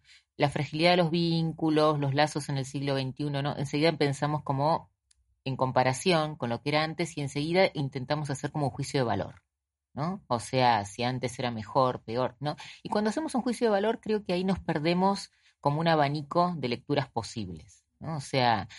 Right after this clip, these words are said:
si nos quedamos en bueno o malo, me parece que también estamos optando por esta forma que recién decía Luciano, ¿no? O sea,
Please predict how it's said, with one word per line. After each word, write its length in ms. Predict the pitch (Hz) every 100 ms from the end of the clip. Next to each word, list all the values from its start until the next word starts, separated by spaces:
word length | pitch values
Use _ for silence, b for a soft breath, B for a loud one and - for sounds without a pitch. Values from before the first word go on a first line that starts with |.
| B
si 160 | - 135
nos 80 | 123
quedamos 380 | 147 156 170 165
en 260 | 147 151
bueno 220 | 160 160
o 20 | 170
malo, 380 | 185 180 190
me 100 | 180
parece 320 | 147 135 139 135
que 80 |
también 340 | 139 135 139 156
estamos 540 | 143 143 143 165 - b b _
optando 580 | 127 _ 143 147 151
por 160 | 151 123
esta 240 | 127 131
forma 400 | 127 139 131 147
que 200 | 139 113 101
recién 380 | 107 - 127 127
decía 280 | 120 131
Luciano, 500 | 123 131 214 160 113
¿no? 180 | 110 143
O 60 | 131
sea, 440 | - 127 135 -